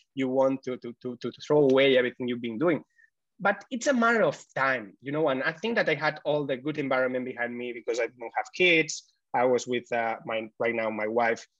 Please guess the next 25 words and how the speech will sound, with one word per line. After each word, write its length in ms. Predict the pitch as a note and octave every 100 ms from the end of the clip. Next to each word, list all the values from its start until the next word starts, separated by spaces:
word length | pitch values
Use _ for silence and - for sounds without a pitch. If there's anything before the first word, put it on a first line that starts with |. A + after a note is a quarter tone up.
| -
living 240 | C3 C3
in, 180 | B2 B2 C3
in 200 | C3 A#2+
Barcelona 640 | A#2+ - B2 A#2+ A#2 A2+ -
with, 180 | B2+
uh, 300 | A#2 A2+ A2 G#2+ - _ _
a 140 | - G#2+
rent. 480 | C#3 G#3+ F#3 F#3 F#3
So 220 | - D3+
I 40 |
didn't 280 | D#3+ B3+ A#3
have 120 | - F#3
as 120 | C#3
well 300 | C#3+ D3 C#3 _ _ -
big 220 | F3+ -
issues 320 | G3 - D#3+
behind 420 | D3 D3 C#3+ C#3+
me 140 | C#3 C3+
feeling 340 | - C#3 C3+
like, 260 | C3 B2 A#2+ - _
okay, 320 | F3 E3 F#3
of 220 | C3+ B2+ -
course, 260 | F3+ C#3 -
I 60 |
had 180 | C3+ D3+